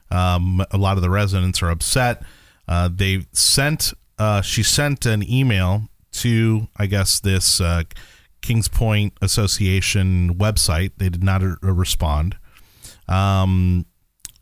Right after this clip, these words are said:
she's basically trying to dive into the contract between the, these associations and this landscaping company. She was a certified legal assistant, and she'd like to read the contract, again, as she has background experience as to what to look for.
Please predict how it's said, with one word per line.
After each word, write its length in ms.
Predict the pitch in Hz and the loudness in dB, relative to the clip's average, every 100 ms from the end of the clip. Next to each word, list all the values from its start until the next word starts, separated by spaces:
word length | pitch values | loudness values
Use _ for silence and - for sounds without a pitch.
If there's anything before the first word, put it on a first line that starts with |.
| _ 95 | _ -6
she's 280 | - 151 | -2 0
basically 460 | 139 156 143 120 113 | 0 0 0 0 0
trying 480 | - 117 104 107 104 | 0 0 0 0 -2
to 300 | - 101 92 | 0 0 0
dive 500 | 92 92 95 90 90 | 0 0 0 0 -2
into 720 | 101 101 98 - 98 90 87 | 0 0 0 0 0 2 0
the 120 | 85 90 | -2 -4
contract 640 | - 92 90 98 87 - | -2 0 0 0 -2 -2
between 420 | 98 - 92 90 | -4 -2 0 0
the, 100 | 85 - - - - | -2 -6 -18 -20 -10
these 260 | 98 95 92 | -2 0 2
associations 840 | 90 107 92 95 104 - 104 104 - 95 | 0 0 0 0 -2 0 0 0 -4 -2
and 180 | 101 | 0
this 140 | 95 - | 0 0
landscaping 600 | 90 90 - 82 87 82 | 0 0 -2 -4 -2 -2
company. 460 | 90 82 82 87 - - - | -2 0 0 -2 -4 -14 -20
She 140 | - 101 | -2 0
was 120 | 95 | 2
a 60 | |
certified 460 | 90 127 123 123 107 | 2 0 0 -2 0
legal 280 | 104 98 95 | 0 0 0
assistant, 520 | - 92 - 98 92 | 0 0 0 0 0
and 120 | 87 | 0
she'd 200 | - 90 | -2 -2
like 180 | 117 131 | -2 0
to 100 | 120 | 0
read 220 | 101 104 | 0 0
the 80 | 92 | -2
contract, 720 | - 190 180 - 85 98 - - - - _ - | 0 0 0 0 0 -2 -6 -18 -20 -20 _ -8
again, 300 | 101 110 104 | -2 0 2
as 100 | 101 | 0
she 160 | - 107 | 0 0
has 420 | 104 98 98 - | 2 2 0 -2
background 600 | - 98 92 98 92 117 | -2 -4 0 0 0 0
experience 680 | 90 - 98 87 90 101 90 | -4 -2 0 2 0 0 0
as 160 | 87 | 0
to 80 | 95 | 0
what 160 | 87 82 | 0 0
to 60 | |
look 220 | 85 127 - | 0 -2 -2
for. 360 | 90 80 98 | -2 0 -2